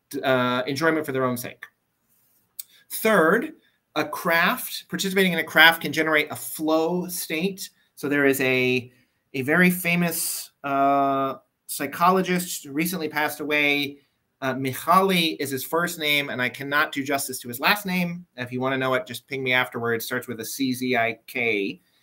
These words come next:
And he discussed this notion of the flow state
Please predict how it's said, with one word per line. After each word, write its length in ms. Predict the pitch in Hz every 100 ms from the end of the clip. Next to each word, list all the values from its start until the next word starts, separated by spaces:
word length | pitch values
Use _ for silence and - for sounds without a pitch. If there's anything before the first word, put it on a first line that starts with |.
| _ _ 143
And 140 | 139
he 200 | 147 180
discussed 680 | 175 156 - 156 156 - -
this 160 | 131
notion 360 | 143 143 143 135
of 320 | 120 117 110 - _ -
the 80 |
flow 400 | 127 - 151 165
state 600 | 156 156 160 131 123 -